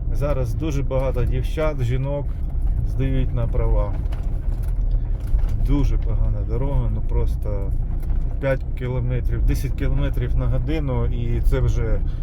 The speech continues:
не знаю, максимальна швидкість, по якій нужн-, можна їхати.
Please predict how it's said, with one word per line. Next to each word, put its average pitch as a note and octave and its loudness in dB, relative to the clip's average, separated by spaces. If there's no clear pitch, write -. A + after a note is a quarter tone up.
не A#2 0
знаю, A2+ 0
максимальна B2 -2
швидкість, C3 2
по A2+ 2
якій A2+ 0
нужн-, A#2+ 2
можна B2 2
їхати. - 2